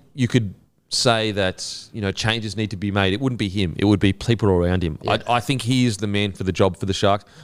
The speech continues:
Speaker 1: I think he is the man that can bring them a premiership.
Speaker 2: Yeah,
Speaker 1: I
Speaker 2: I
Speaker 1: really
Speaker 2: agree.
Speaker 1: do.
Speaker 2: I agree. Yep.
Speaker 1: Um, you know, so I'm, I'm stoked for the Sharkies that they, the fact they've turned it around against everything. I thought they were done. Their confidence gone. So really, really good.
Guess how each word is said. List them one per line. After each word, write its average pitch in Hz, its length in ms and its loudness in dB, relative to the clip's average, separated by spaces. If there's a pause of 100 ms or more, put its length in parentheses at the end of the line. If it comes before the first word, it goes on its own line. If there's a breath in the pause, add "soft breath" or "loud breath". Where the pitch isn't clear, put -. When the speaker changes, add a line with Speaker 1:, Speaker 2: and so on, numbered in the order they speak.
Speaker 1:
I 117 80 2
think 113 200 -2
he 123 200 2
is 110 100 0
the 107 100 0
man 101 260 2
that 98 180 -2
can 104 200 2
bring 98 120 2
them 95 100 2
a 85 60 0
premiership. 92 540 0 (120)
Speaker 2:
Yeah, 101 120 2
Speaker 1:
I 90 60 4
Speaker 2:
I - 20 4
Speaker 1:
really 110 220 4
Speaker 2:
agree. 90 260 -2
Speaker 1:
do. 87 40 -12 (140)
Speaker 2:
I 71 120 -2
agree. - 180 -6 (300)
Yep. - 340 -6
Speaker 1:
Um, 92 480 -2 (280)
you 98 120 -2
know, 85 100 0
so 104 240 2
I'm, 104 200 -4
I'm 101 120 -4
stoked 113 420 0
for 107 120 -8
the 92 100 -6
Sharkies 92 520 -2
that 95 120 -6
they, 92 140 0
the 92 160 -2
fact - 260 -4
they've 98 160 2
turned 104 300 2
it 92 80 2
around 92 300 4
against 85 340 0
everything. 85 340 2
I 110 100 2
thought 104 180 -10
they 110 80 -8
were 127 120 -4
done. 117 640 -4
Their 107 220 2
confidence 113 580 2
gone. 110 480 4 (540 loud breath)
So 110 180 4
really, 131 400 6
really 113 260 2
good. 104 320 0